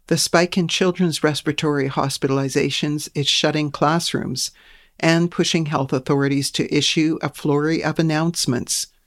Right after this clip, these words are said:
telling teachers and students who feel unwell to stay home. A man with the surname Chen told the Epoch Times, recounting what he heard from his school-aged daughter from Beijing, "Everyone in the class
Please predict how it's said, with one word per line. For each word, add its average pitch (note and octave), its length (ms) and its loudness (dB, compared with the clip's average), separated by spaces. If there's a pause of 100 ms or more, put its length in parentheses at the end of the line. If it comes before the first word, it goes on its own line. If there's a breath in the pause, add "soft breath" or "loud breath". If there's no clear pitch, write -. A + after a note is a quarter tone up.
(400)
telling E3 400 2
teachers D3+ 640 -2
and D3+ 220 -2
students C3+ 460 0
who C#3 140 0
feel F3 320 2
unwell C3 480 0
to C3 340 -2 (100)
stay D3+ 520 2
home. C3+ 480 -2 (480 loud breath)
A D#3 100 4
man F3+ 380 4
with F3 180 -2
the D3+ 80 2
surname D3+ 580 0
Chen D3+ 520 2 (360 soft breath)
told F3 300 2
the G#3 180 2
Epoch F#3 300 2
Times, C#3 500 0
recounting D3+ 600 0
what C#3 160 0
he C#3 140 -2
heard D#3+ 280 2
from C#3+ 200 0
his C3 180 0
school-aged C#3+ 640 2
daughter D#3 320 2
from C#3 200 0
Beijing, C#3 580 0 (500 loud breath)
"Everyone F#3+ 420 4
in C#3 120 2
the C3 100 -2
class C#3 520 0